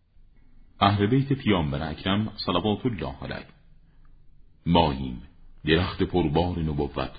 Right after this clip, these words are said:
و محل فرود رسالت و جایگاه تردد فرشتگان و معادن علم و منابع جوشان حکم. یار و دوستدار ما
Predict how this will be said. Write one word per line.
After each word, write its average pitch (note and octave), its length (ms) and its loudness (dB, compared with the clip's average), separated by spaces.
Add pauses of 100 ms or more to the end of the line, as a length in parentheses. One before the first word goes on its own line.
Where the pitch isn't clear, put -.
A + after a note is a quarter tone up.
(440)
و C2 40 -2
محل G2 400 2
فرود G2 360 2
رسالت D#2+ 500 -2 (440)
و D2 80 -2
جایگاه F2 680 2
تردد D2+ 500 -2
فرشتگان C#2+ 680 -6 (360)
و C#2+ 60 -4
معادن E2+ 520 2
علم D2 600 -2 (300)
و D2 80 0
منابع D2 640 -2
جوشان C2+ 480 -6 (100)
حکم. C2 300 -8 (920)
یار E2 300 2
و D#2+ 40 0
دوستدار D#2+ 640 -2
ما C#2+ 300 -6